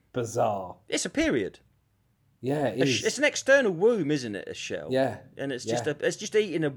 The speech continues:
Speaker 2: it's like cracking open a womb and sucking
Speaker 1: Plating
Speaker 2: a,
Speaker 1: out a chicken.
Speaker 2: and, yeah, and plating out a, um, it's an abortion. Pl-, it's like eating an abortion. I'll have a,
Speaker 1: You
Speaker 2: I'll have a
Speaker 1: can't
Speaker 2: three
Speaker 1: do
Speaker 2: abortion omelette this morning, please.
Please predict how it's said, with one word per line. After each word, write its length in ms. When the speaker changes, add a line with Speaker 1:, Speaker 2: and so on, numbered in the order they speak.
Speaker 2:
it's 120
like 160
cracking 400
open 280
a 60
womb 480
and 80
sucking 320
Speaker 1:
Plating 320
Speaker 2:
a, 40
Speaker 1:
out 280
a 20
chicken. 540
Speaker 2:
and, 220
yeah, 160
and 160
plating 480
out 340
a, 240
um, 140
it's 100
an 80
abortion. 720
Pl-, 140
it's 100
like 120
eating 160
an 100
abortion. 640
I'll 80
have 180
a, 40
Speaker 1:
You 60
Speaker 2:
I'll 80
have 120
a 40
Speaker 1:
can't 120
Speaker 2:
three 160
Speaker 1:
do 40
Speaker 2:
abortion 440
omelette 300
this 160
morning, 220
please. 460